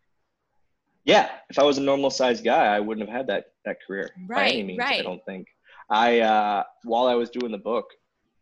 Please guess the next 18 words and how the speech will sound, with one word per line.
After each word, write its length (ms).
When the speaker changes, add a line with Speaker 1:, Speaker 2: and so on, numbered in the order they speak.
Speaker 1:
it 140
got 200
brought 220
to 60
my 120
attention 380
that 80
I 80
had 100
a 60
longer 480
run 300
than 200
Stone 280
Cold 380
and 220
Kurt 180
Angle 540